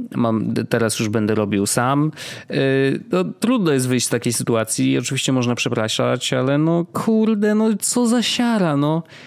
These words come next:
Siara na maksa. Zbyszek, po prostu się wstydź. Tak nie można. To jest, no, no dramat, no.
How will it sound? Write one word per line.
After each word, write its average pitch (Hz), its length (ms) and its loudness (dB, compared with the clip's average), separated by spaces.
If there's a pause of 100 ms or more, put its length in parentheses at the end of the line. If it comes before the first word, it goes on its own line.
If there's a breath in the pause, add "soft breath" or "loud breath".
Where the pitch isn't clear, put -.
(220 loud breath)
Siara 202 800 -2
na 160 140 2
maksa. 147 600 0 (200)
Zbyszek, 143 640 0
po 127 120 -4
prostu - 300 -2
się 104 140 -2
wstydź. - 500 -2 (640 loud breath)
Tak 143 200 -2
nie 131 100 2
można. 123 680 0 (260)
To 110 180 2
jest, - 580 -2
no, 143 180 0
no 170 280 2
dramat, 117 580 -2
no. 104 120 -2